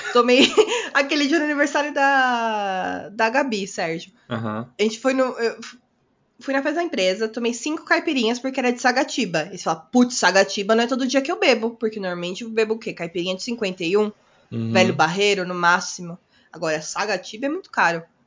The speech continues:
Speaker 1: Aí você vai lá aproveitar na festa da empresa, certo? Bebi, comi muito. E eu tinha, tava me recuperando ainda da cirurgia da mandíbula, então fazia muito pouco tempo que eu, é, tinha começado a comer mais coisa. Então eu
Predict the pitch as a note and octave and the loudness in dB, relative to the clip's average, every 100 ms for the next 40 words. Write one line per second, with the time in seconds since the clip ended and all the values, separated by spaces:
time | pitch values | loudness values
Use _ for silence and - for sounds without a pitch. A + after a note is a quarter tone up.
0 | _ - E3 E3+ A#3 A3 F3 E3+ A3+ C#4+ | _ -8 -8 -6 -4 -2 -2 -2 -4 -6
1 | C#4+ C4+ C4 A#3+ C#4+ E4+ A#3+ F#3+ E3+ - | -6 -6 -6 -6 -6 -4 -4 -4 -8 -8
2 | F3 - _ _ _ _ _ - F#4 E4 | -8 -10 _ _ _ _ _ -4 0 0
3 | E4+ D4 B3+ A3+ G#3+ G#3 A#3 B3+ B3+ C#4+ | 2 4 4 0 -2 4 6 8 8 6
4 | G4+ G#4+ - _ _ _ _ _ A3 G#3+ | 2 0 -4 _ _ _ _ _ -2 4
5 | G#3+ A3 B3 A3+ A3 G#3+ G#3 G3+ - _ | 4 4 0 2 2 2 0 -2 -8 _
6 | _ _ _ _ A#3 A3+ B3+ A#3+ B3 B3 | _ _ _ _ -6 2 2 2 2 4
7 | B3+ A#3 A3 G#3+ G#3+ G3+ G3+ F3+ F3 E3+ | 4 4 4 2 -2 -4 -2 -4 -4 -4
8 | F3 G#3+ A3+ G#3+ G3 G#3+ G#3 A3 A3+ A3+ | -4 -4 0 0 -2 -4 -6 -4 -2 -4
9 | B3+ - C4 - - A3 A3+ B3 B3+ A3 | -4 -4 -4 -6 -4 -4 -4 -6 0 2
10 | A3 - - - _ _ _ - G3 - | 0 -4 -20 -20 _ _ _ -4 -4 -2
11 | A3+ A#3+ A#3 A#3 A#3+ B3+ C#4+ B3+ B3+ C4 | -2 0 0 0 -2 0 2 4 4 2
12 | C4+ A#3 G#3 G3 F#3 G#3+ A3+ B3 D4 D4+ | 2 2 2 2 -2 -2 0 2 2 -2